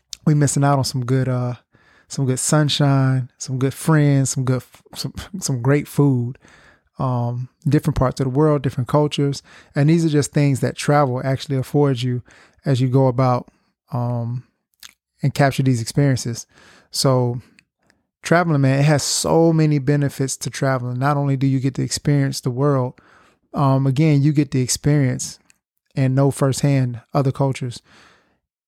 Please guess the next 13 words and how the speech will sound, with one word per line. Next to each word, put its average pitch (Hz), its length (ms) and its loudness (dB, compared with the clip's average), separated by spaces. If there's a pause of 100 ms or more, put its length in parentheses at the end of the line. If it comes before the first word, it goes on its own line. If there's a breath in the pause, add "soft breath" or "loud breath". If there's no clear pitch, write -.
(340)
And 156 120 0
a 135 40 2
lot 160 180 2
of 170 80 2
times 160 560 2
we 151 200 0
are, 131 380 0 (840 soft breath)
um, 135 500 -8
blind 160 420 2
to 156 60 -2
the 135 80 -2
fact 135 300 -2
that 127 220 -6